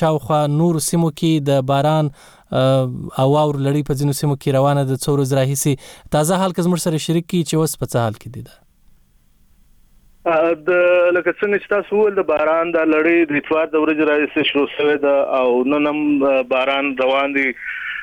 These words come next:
Speaker 2: اه، د دې ترڅنګ پر غرو باندې چې ده واوره ورېدلې ده او هلته د کوژک، اه،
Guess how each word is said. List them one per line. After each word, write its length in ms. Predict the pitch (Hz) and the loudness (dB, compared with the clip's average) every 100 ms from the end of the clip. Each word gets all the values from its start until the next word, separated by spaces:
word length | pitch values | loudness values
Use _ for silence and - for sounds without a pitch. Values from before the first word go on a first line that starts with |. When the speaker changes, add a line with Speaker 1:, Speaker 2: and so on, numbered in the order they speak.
| - | -6
Speaker 2:
اه، 240 | 127 123 120 | -2 -2 2
د 40 | |
دې 160 | 131 135 | 2 2
ترڅنګ 300 | 135 - 143 135 - | -2 -2 -2 -2 -2
پر 100 | 127 | 0
غرو 180 | 120 147 143 | 2 2 2
باندې 220 | 139 135 - | -2 -6 -12
چې 80 | 135 | -4
ده 80 | 139 135 | 0 2
واوره 360 | 135 139 139 139 135 | 2 0 0 0 2
ورېدلې 500 | 131 127 127 139 135 131 | 2 0 0 0 0 2
ده 120 | 135 131 131 127 | 2 2 0 0
او 100 | 127 127 127 - | 0 2 2 0
هلته 600 | 135 131 143 135 135 131 123 | -2 -2 0 0 2 -2 0
د 240 | 131 127 120 - | 0 0 -2 0
کوژک، 360 | 127 120 139 - 123 | -2 0 -2 -4 -4
اه، 200 | 127 | -2